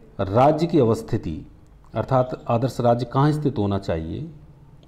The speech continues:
अरस्तु ने राज्य के प्रदेश के बारे में मध्यम मार्ग अपनाते हुए कहा है कि इसके प्रदेश का आकार इतना होना चाहिए जो आर्थिक आवश्यकताओं की दृष्टि से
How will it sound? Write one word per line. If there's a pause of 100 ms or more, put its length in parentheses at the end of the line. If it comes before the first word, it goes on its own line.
(2750)
अरस्तु
ने
राज्य
के
प्रदेश
के
बारे
में
मध्यम
मार्ग
अपनाते
हुए
कहा
है (1120)
कि
इसके
प्रदेश
का
आकार
इतना
होना
चाहिए (520)
जो
आर्थिक
आवश्यकताओं
की
दृष्टि
से